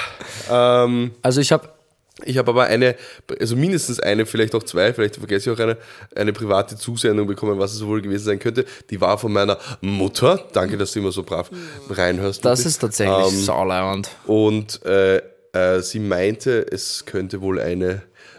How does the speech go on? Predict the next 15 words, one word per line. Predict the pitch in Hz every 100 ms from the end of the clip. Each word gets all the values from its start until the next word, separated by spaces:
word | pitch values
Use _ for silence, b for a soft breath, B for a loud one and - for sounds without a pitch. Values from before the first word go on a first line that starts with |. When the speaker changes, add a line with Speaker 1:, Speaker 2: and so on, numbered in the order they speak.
| B
Speaker 1:
Nagelfeile | 90 95 101 - 90 87
sein. | 90 87
Hast | 92 -
du |
Zusendungen | 110 117 110 92 87
bekommen, | 85 85 82
Paul? | 78 78 -
Speaker 2:
Ich | 156 160
habe | 170 156 151
eine | 147
Zusendung | 135 151 156 151 143
bekommen, | 135 147 143
Speaker 1:
Ja. | 95
Speaker 2:
und | 131
zwar, | - 131 127